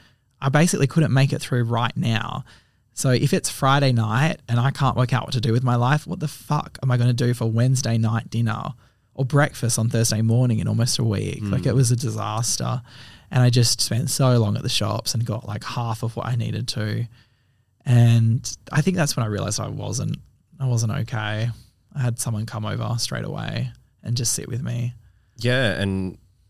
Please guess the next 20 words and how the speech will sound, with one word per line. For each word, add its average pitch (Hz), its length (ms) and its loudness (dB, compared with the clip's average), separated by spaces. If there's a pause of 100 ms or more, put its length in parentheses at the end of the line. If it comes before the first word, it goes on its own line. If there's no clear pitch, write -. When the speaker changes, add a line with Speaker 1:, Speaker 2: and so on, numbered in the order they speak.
(140)
Speaker 2:
those 98 300 -4
symptoms 101 840 0
or 87 100 -2
scenarios 87 500 0
that 85 100 -6
you've 85 140 -4
just - 260 -2
described 90 560 -2
are 87 240 -4 (380)
scenarios 90 600 -2
that 85 220 -6 (140)
people 95 280 -6
who 87 140 -2
experience 85 360 -6
P 90 200 -4
T - 140 -8
S 82 180 -8
D 90 420 -2 (420)
very 90 240 -2
frequently 85 920 -8